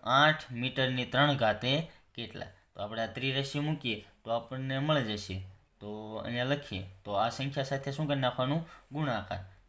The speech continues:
એટલે ત્રણસો આઠ ગુણ્યા એક હજાર લીટર. ચાલો, તો હવે શું કરશું? અહીંયા પાછળ શૂન્ય ઉમેરી દઈશું. કેટલા ઉમેરશું?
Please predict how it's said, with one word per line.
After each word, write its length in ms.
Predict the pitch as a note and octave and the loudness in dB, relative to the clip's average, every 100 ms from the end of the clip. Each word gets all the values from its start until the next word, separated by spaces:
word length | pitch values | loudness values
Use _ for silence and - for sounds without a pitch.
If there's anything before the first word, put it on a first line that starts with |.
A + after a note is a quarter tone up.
| - | -14
એટલે 220 | G#2+ G2+ G2+ | -10 -10 -8
ત્રણસો 460 | A2+ C3 C3+ - C#3 C#3 C#3+ - _ G#2 A#2+ | -6 -6 -6 -2 0 -2 -4 -14 _ -4 0
આઠ 240 | C#3 C#3+ - _ A2 | 0 -2 -12 _ -10
ગુણ્યા 460 | A2+ A#2 A#2+ A#2+ B2 - _ _ - | -6 -2 0 0 -2 -10 _ _ -14
એક 240 | A#2 B2+ - G#2+ G#2 | -8 -8 -8 -8 2
હજાર 240 | A2+ A#2+ C3+ - - _ _ G#2 | 4 4 2 -6 -20 _ _ -12
લીટર. 320 | G#2+ F#2 - - _ _ _ _ _ _ _ _ _ _ _ _ _ _ _ _ _ - | -10 -8 -10 -14 _ _ _ _ _ _ _ _ _ _ _ _ _ _ _ _ _ -6
ચાલો, 200 | F#2+ F#2+ - _ | -4 -6 -14 _
તો 40 | G2+ A#2 | -8 -6
હવે 120 | C3+ | -4
શું 120 | D#3+ D#3 | -2 -2
કરશું? 300 | C#3+ D3 D3 D3 - - | -2 -2 -2 -4 -10 -6
અહીંયા 220 | B2 A#2+ | 0 2
પાછળ 280 | B2 C#3 B2 | 2 0 -2
શૂન્ય 200 | C3 C3+ C#3+ | 0 2 2
ઉમેરી 220 | D3 A#2+ | 2 0
દઈશું. 180 | A2+ G#2+ | -2 -2
કેટલા 220 | C#3+ D3 C#3+ | 2 6 6
ઉમેરશું? 340 | C#3+ C#3 C#3 | 4 0 -2